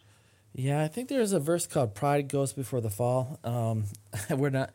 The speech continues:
the virus is gonna be with us for another y-, two years before we have a vaccine. Uh, we're just gonna have to live with it. And, um, I agree with what you're saying there. Um, my, guess my last minute or two here is to, um,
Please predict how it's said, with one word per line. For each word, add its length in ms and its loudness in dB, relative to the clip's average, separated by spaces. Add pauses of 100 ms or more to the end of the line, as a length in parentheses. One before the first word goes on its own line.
(240)
the 120 2
virus 480 6
is 100 -2
gonna 200 0
be 160 0
with 180 4
us 220 4
for 100 -2
another 220 4
y-, 180 2 (160)
two 140 -4
years 500 4
before 300 -2
we 100 2
have 120 2
a 60 -4
vaccine. 800 0 (160)
Uh, 120 -4
we're 120 0
just 280 -4
gonna 120 0
have 140 2
to 60 -8
live 280 -2
with 200 -4
it. 180 0 (480)
And, 420 2
um, 480 -2
I 100 -2
agree 280 0
with 180 2
what 160 -2
you're 80 -4
saying 380 0
there. 340 2 (480)
Um, 420 2 (460)
my, 480 0 (140)
guess 240 0
my 180 2
last 380 2
minute 360 0
or 60 0
two 240 -4
here 400 0
is 280 2
to, 600 -2
um, 380 -2